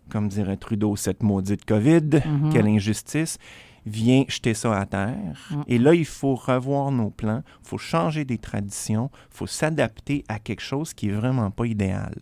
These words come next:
Speaker 2: Oui, puis tout en suivant les consignes. C'est, c'est ça qui est
Speaker 1: C'est,
Speaker 2: important aussi.
Speaker 1: oui. Ben, puis les consignes sont importantes parce que c'est une variable hors de l'ordinaire, cette affaire-là.
Speaker 2: Ouais.
Speaker 1: Il faut faire pour assurer notre sécurité et celle de l'entourage. Mais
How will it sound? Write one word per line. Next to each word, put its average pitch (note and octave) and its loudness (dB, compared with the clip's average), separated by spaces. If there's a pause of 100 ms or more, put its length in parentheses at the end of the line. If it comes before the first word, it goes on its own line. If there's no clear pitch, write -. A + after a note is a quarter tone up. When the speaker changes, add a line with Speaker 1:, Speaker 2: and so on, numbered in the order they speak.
(220)
Speaker 2:
Oui, G3 4
puis - -10
tout G#3+ 2
en G3 8
suivant F#3 4
les F3 4
consignes. F3+ 2 (140)
C'est, A#3 -4
c'est G3+ -2
ça A#3 0
qui A#3+ 4
est B3 6
Speaker 1:
C'est, A3 6
Speaker 2:
important G#3+ 4
aussi. A#3 0
Speaker 1:
oui. C4+ 2 (200)
Ben, A#2+ 8
puis C3 -2
les C3+ 8
consignes C#3+ 4
sont E3 2
importantes C#3+ 2
parce - -4
que B2 -2
c'est - -6
une C3+ 2
variable B2+ 4
hors B2+ 2
de B2 4
l'ordinaire, A2 0
cette - -18
affaire-là. A2+ -4
Speaker 2:
Ouais. D#3 -4 (140)
Speaker 1:
Il A#2+ 0
faut - 2
faire D3+ 2
pour A#2 -4
assurer A2+ -4
notre A2 -2
sécurité A2 -4
et B2+ 2
celle A#2 -4
de G#2 0
l'entourage. G2 -4 (340)
Mais A#2+ 8